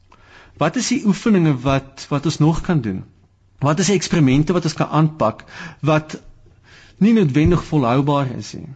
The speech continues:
maar eksperimente wat ons help om stereotypes af te breek?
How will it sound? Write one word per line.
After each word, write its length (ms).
maar 300
eksperimente 760
wat 240
ons 160
help 400
om 240
stereotypes 680
af 180
te 100
breek? 420